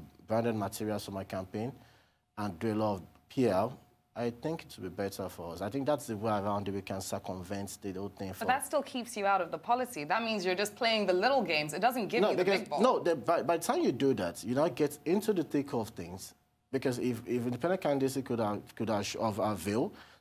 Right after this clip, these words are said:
Speaker 1: thirty, forty Nigerians into the Senate.
Speaker 2: And then you're lured to one of the two main political
Speaker 1: No, no,
Speaker 2: parties
Speaker 1: no, no,
Speaker 2: where
Speaker 1: no,
Speaker 2: you just
Speaker 1: no,
Speaker 2: become
Speaker 1: no, no, hold on.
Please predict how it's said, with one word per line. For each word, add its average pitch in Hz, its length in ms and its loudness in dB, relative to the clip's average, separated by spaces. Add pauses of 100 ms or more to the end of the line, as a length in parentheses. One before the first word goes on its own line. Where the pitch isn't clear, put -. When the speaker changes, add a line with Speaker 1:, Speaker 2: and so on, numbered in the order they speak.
(100)
Speaker 1:
thirty, 165 200 0
forty 156 360 -2
Nigerians 123 560 0
into 120 200 -4
the 110 140 -2 (220)
Senate. - 480 -2 (100)
Speaker 2:
And 214 100 0
then 226 140 2
you're 220 120 4
lured 208 280 2
to 196 80 -6
one 196 180 4
of 170 80 -2
the 175 60 -4
two 190 200 -4
main 180 180 0
political 175 360 0
Speaker 1:
No, 240 180 6
no, 247 40 4
Speaker 2:
parties 240 200 4
Speaker 1:
no, 226 40 0
no, 226 80 4
Speaker 2:
where 220 80 4
Speaker 1:
no, 214 80 2
Speaker 2:
you 185 80 2
just 180 160 2
Speaker 1:
no, 254 140 6
Speaker 2:
become 175 420 2
Speaker 1:
no, 196 300 2
no, 131 80 -6
hold 180 180 4
on. 90 140 -6